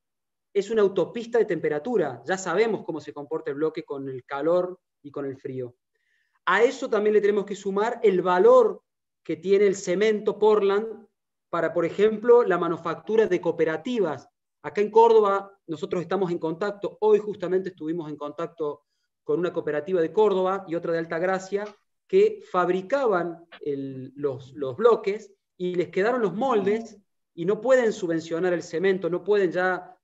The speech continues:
ya no, no les cierra el, el valor del cemento para poder producir, y se encuentran con un saber hacer, con un know-how,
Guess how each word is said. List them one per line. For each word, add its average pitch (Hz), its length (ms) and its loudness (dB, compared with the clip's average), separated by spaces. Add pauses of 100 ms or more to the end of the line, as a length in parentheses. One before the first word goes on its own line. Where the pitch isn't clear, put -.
ya 180 300 -2
no, 190 140 4
no 170 300 -2
les 180 300 -2
cierra 185 640 0
el, 139 180 -10
el 139 140 -10
valor 175 540 2
del 139 160 -2
cemento 190 640 -2
para 147 180 -6
poder 147 200 -6
producir, 220 540 -6 (200)
y 175 80 -12
se - 140 -4
encuentran 208 560 -2
con 165 200 -2
un 175 200 0
saber 175 340 -4
hacer, 208 300 -4
con 160 160 -6
un 180 120 -2
know-how, 220 600 -4